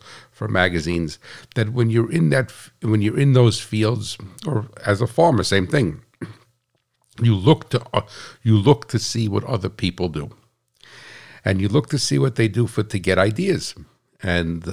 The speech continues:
uh, there's no ego attached to this profession and to me, is that if the guy across the road has got better corn than I have, then I'm,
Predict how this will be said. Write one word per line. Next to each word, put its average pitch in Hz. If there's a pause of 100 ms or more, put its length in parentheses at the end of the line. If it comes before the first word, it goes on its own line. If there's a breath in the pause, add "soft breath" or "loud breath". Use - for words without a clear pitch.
uh, 85
there's 92
no 98
ego 110 (400 loud breath)
attached - (240)
to 101
this 101
profession 104
and 92
to -
me, 95 (380 loud breath)
is 90
that 92
if 87
the -
guy 98
across 107
the 107
road 113
has 92
got 92
better 113
corn 123
than 123
I 123
have, 117
then 98
I'm, 107